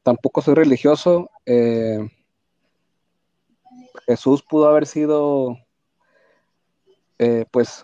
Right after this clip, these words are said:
un, un apóstol más como, eh, de esos tiempos.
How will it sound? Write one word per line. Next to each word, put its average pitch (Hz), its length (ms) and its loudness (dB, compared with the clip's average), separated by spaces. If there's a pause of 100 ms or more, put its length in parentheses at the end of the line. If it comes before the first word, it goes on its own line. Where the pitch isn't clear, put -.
un, 131 580 0
un 127 260 -2
apóstol 143 460 -2
más 131 380 0
como, 123 400 -6 (1900)
eh, 117 220 -6
de 120 100 -2
esos 131 240 -6
tiempos. 139 640 -2